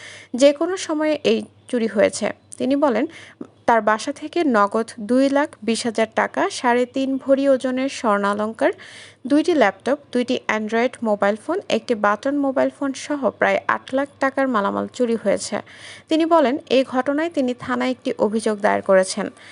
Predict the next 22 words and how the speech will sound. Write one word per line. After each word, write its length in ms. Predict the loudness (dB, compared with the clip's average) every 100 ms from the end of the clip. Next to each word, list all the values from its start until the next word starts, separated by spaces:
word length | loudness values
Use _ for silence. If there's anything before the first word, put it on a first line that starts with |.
| -20 -20 -6 2
বাসায় 340 | 2 2 -2
সার্বক্ষণিক 800 | 0 2 2 2 -4 -4 -4 0
দারোয়ান 360 | 2 4 2 0
থাকার 400 | -2 -6 0 -2
পরেও 480 | 2 2 4 6 4
কিভাবে 460 | 0 -4 -2 -2
চুরি 320 | 0 0 -2 0
হয়েছে 460 | 2 2 2 -2 2
তা 160 | 0 2
তার 260 | 4 2 0 _
বোধগম্য 540 | -4 -2 0 -2 -2 -2
নয়। 200 | -4 -4 -12 -20 -20 -4
এ 100 | 2
ব্যাপারে 340 | 4 4 4 4
ব্রাহ্মণবাড়িয়া 680 | 4 0 0 0 2 0
সদর 380 | 0 -2 0 0
মডেল 320 | 2 2 0 -4
থানার 260 | -2 0 0
উপপরিদর্শক 960 | 0 2 4 4 2 2 0 -2 -4 -6 -2
এসআই 440 | -2 -2 4 2 2 -10 -20 -4
ওয়াসিম 420 | 2 2 2 -4 2
বলেন, 300 | 2 2